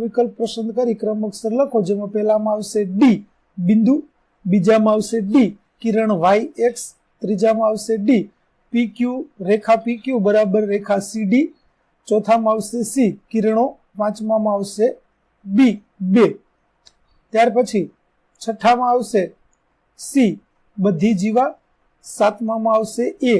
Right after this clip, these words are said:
ચાર, આઠમામાં આવશે બી ત્રિજ્યા, નવમામાં આવશે સી જીવા, દસમામાં આવશે બી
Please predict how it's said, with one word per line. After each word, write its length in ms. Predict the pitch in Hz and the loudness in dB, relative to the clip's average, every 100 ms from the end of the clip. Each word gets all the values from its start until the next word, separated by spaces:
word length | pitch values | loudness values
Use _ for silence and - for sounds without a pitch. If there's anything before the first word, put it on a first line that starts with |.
| - _ _ | 0 _ _
ચાર, 260 | 208 196 262 302 _ _ _ - | 0 2 0 -4 _ _ _ -8
આઠમામાં 520 | 202 202 220 220 214 | -6 -4 -2 0 0
આવશે 300 | 214 - 214 | -2 -4 -4
બી 300 | 202 247 202 - _ _ | 2 2 2 -4 _ _
ત્રિજ્યા, 520 | 202 214 180 233 269 - _ _ _ | -2 -2 2 0 0 -6 _ _ _
નવમામાં 560 | 180 190 214 220 214 214 | -4 -2 0 0 0 -2
આવશે 300 | 214 208 208 | -4 -6 -8
સી 300 | - 269 185 - _ 151 | -2 0 0 -4 _ -16
જીવા, 360 | 139 190 208 254 - _ _ _ | -4 0 2 2 0 _ _ _
દસમામાં 600 | 175 196 208 214 226 220 | -2 -2 -2 -6 -4 -2
આવશે 300 | 214 208 214 | -4 -2 -4
બી 280 | 202 233 220 | 0 2 2